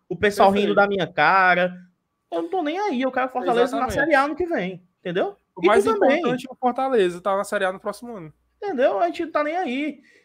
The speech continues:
Speaker 1: Se no final das contas o pessoal pegar, cavar meu vídeo que eu fiz, falando que eu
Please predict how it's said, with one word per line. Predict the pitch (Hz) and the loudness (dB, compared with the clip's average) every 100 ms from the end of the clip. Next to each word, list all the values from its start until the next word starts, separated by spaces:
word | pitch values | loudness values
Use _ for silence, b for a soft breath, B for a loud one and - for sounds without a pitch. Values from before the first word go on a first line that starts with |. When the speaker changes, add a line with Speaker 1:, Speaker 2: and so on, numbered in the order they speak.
| _ | _
Speaker 1:
Se | - 240 | -14 -10
no | 240 | -8
final | 254 247 | -2 2
das | 240 240 | 4 2
contas | - 247 294 294 208 180 - | 0 -2 -2 0 -2 -4 -10
o | 107 | -10
pessoal | 170 190 202 | -6 -2 0
pegar, | 196 202 196 226 233 240 | 2 2 2 2 0 -2
cavar | 214 208 214 | -2 0 0
meu | 214 202 | 2 0
vídeo | 175 220 202 | 0 -8 -2
que | |
eu | 208 | -2
fiz, | 202 196 220 247 | -2 -4 -6 -8
falando | - 180 180 180 | -4 -2 -2 -4
que | 180 | -4
eu | 180 | -6